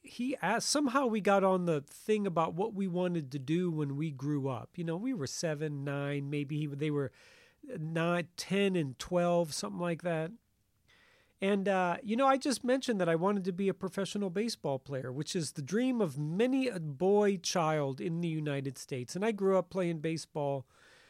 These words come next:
I have so many just fond memories of playing baseball with all my Indiana friends in those Indiana towns, just having a good old time.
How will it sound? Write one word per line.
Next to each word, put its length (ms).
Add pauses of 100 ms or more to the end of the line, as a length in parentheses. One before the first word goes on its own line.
(240)
I 40
have 120
so 260
many 460
just 420 (160)
fond 680
memories 640
of 320
playing 340
baseball 520
with 180
all 260
my 160
Indiana 540
friends 420
in 80
those 220
Indiana 500
towns, 540
just 180
having 220
a 60
good 240
old 240
time. 440